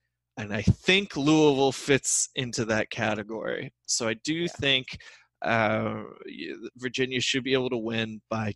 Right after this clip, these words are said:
Speaker 1: ten. Um, and it might be a lot less than that. And, uh, again, this isn't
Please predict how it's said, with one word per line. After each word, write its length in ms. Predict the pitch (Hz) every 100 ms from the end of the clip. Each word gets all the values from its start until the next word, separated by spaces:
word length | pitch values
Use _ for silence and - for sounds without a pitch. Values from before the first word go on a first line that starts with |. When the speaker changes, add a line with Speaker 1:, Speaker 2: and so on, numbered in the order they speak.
| -
Speaker 1:
ten. 460 | - 113 110 113 113 _ _ _ _ -
Um, 600 | 117 110 110 107 110 107 -
and 160 | 117
it 80 | 117
might 220 | 123 139
be 100 | 170
a 80 | 139
lot 240 | 131 131
less 220 | 123 131 -
than 160 | 135
that. 280 | 135 131 123
And, 240 | - 110 107
uh, 400 | 107 127 - - -
again, 340 | - 127 127 113
this 180 | 117 -
isn't 300 | 123 123 -